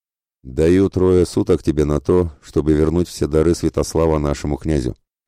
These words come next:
Если не справишься, разделишь судьбу своего идиота-хозяина. Можешь взять наших стражников для выполнения сего поручения, если понадобится». «Да как же я тебе, уважаемый Святозар, все верну?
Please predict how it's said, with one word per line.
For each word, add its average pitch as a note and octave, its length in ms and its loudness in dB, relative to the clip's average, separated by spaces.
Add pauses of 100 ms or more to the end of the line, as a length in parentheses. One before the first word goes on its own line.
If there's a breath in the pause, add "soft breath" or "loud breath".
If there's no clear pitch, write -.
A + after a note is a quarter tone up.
(260)
Если A2+ 300 -2
не G#2 120 2
справишься, G#2+ 600 -2 (360)
разделишь D#2 640 -2
судьбу E2+ 320 -2
своего F2 460 2
идиота-хозяина. C#2+ 800 -2 (760)
Можешь A2+ 340 -2
взять G#2 320 0
наших G2 300 -2
стражников F#2 640 -2
для D#2 120 0
выполнения E2+ 540 0
сего E2 240 0
поручения, D2+ 560 -2
если C2+ 180 -4
понадобится». A#1+ 600 -6 (920)
«Да F2+ 200 -2
как G#2 220 -2
же F2 120 0
я F2 100 4
тебе, F#2 300 2
уважаемый F2 580 2
Святозар, E2 480 -2
все E2 200 -2
верну? D#2+ 340 0